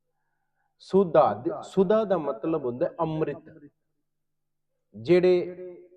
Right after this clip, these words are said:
ਇਹ ਆਖਦੇ ਸਨ ਅਸੀਂ ਕੇਵਲ ਅੰਮ੍ਰਿਤ ਪੀ ਕੇ ਜੀਵਨ ਨੂੰ ਬਸਰ ਤੇ ਬਤੀਤ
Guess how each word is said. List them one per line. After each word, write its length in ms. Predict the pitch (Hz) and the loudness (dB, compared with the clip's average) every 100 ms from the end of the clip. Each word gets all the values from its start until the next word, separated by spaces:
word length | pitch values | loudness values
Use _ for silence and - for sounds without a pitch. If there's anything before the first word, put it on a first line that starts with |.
| - - | -20 0
ਇਹ 200 | 180 190 | 8 8
ਆਖਦੇ 420 | 180 170 185 165 165 | 8 2 -2 -2 -2
ਸਨ 300 | - 160 160 | -2 -2 -2
ਅਸੀਂ 240 | - 170 | -4 -8
ਕੇਵਲ 380 | - 151 147 151 | -2 -2 0 0
ਅੰਮ੍ਰਿਤ 400 | 143 147 156 - | 0 -4 -4 -10
ਪੀ 260 | - 175 | -4 -4
ਕੇ 200 | 165 190 | 0 0
ਜੀਵਨ 360 | 170 131 127 131 | 0 -2 -4 -4
ਨੂੰ 180 | 131 113 | -4 -8
ਬਸਰ 340 | 131 - 120 | -10 -12 -16
ਤੇ 160 | 107 113 | -14 -14
ਬਤੀਤ 400 | 107 - 110 | -14 -14 -14